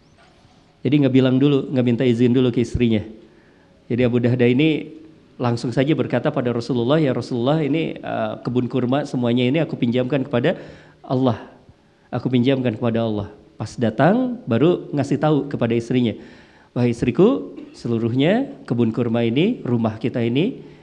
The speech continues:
ini sudah kita pinjamkan kepada Allah Subhanahu wa Ta'ala." Masya Allah. Inilah pentingnya punya istri solehah. Kalau istrinya tidak solehah, pasti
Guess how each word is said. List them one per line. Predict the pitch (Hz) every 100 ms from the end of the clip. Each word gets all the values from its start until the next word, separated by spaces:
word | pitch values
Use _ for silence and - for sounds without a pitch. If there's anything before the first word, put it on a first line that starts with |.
| -
ini | 135
sudah | 139 117
kita | 117 117
pinjamkan | 110 113 120 120 123 101 - - - - - _ _
kepada | - 117 120 113
Allah | 113 104
Subhanahu | 107 110 110 107 123 185 -
wa | 120
Ta'ala." | 117 104 101 95
Masya | - 101 - 101
Allah. | 98 92 - - - _ _ -
Inilah | 113 127 127
pentingnya | 120 113 117 139 143 -
punya | - 113 117
istri | 113 120
solehah. | 113 120 120 117 98 - - - - - - - - _ _ _ - - - - -
Kalau | - 113
istrinya | 110 117 113
tidak | 113 113
solehah, | - 110 107
pasti | 139 123 139 139